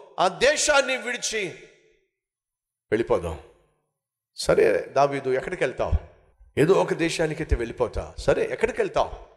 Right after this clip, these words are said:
"నాకు దగ్గరగా ఒక దేశం కనిపిస్తుంది." "ఏ దేశం కనిపిస్తుంది నీకు?" "ఫిలిష్తీయుల దేశం నాకు కనిపిస్తుంది, అక్కడికి వెళ్ళిపోతా."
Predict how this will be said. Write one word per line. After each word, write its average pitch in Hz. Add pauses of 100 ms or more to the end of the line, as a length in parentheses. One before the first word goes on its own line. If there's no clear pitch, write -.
(200)
"నాకు 110
దగ్గరగా 170
ఒక 160
దేశం 143
కనిపిస్తుంది." 120
"ఏ 160
దేశం 220
కనిపిస్తుంది 175
నీకు?" 92 (680)
"ఫిలిష్తీయుల 104 (720)
దేశం 117
నాకు 101
కనిపిస్తుంది, 87 (1040)
అక్కడికి 101
వెళ్ళిపోతా." 98